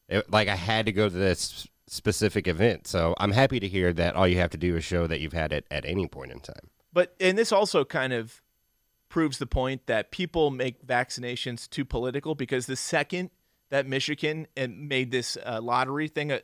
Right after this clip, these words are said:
Speaker 2: you know, like a, an actual promotion, vaccines went up tremendously,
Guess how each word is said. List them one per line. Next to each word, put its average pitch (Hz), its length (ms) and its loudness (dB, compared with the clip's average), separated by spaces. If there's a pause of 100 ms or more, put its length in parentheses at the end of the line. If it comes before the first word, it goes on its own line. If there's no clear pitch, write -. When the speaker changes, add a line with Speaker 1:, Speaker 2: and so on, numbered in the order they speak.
Speaker 2:
you 127 140 -4
know, 110 100 -6
like 117 140 -8
a, 110 260 -4
an 127 220 -4
actual 120 520 -2 (460)
promotion, 151 500 0 (560)
vaccines 151 840 0 (300)
went 135 260 0
up 123 200 2 (1080)
tremendously, 117 880 -4